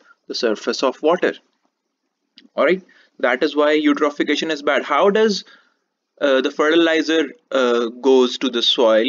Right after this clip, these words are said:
uh, fro-, goes from the soil to the water? That is, if there is excess fertilizer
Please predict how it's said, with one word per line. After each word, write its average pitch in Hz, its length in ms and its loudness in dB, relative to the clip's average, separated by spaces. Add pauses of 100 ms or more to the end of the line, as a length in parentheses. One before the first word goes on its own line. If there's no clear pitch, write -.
(140)
uh, 117 220 2 (220)
fro-, 117 420 -2 (240)
goes 127 420 2
from 151 380 -2
the 165 100 0
soil 113 480 0
to 113 120 -4
the 110 80 -4
water? 110 380 -2 (360)
That 117 240 -2
is, 117 360 -2 (440)
if - 280 -6
there 120 240 0
is 117 220 -2
excess - 600 -2
fertilizer 123 1000 2